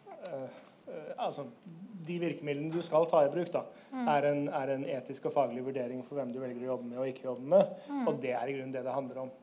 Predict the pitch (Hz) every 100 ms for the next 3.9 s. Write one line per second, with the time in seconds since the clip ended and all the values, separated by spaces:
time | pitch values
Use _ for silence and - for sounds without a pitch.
0 | - - 147 143 139 135 131 143 127 127
1 | 131 - 139 135 131 131 127 127 - 143
2 | 135 135 135 123 120 139 139 127 127 -
3 | 127 120 123 120 120 123 113 123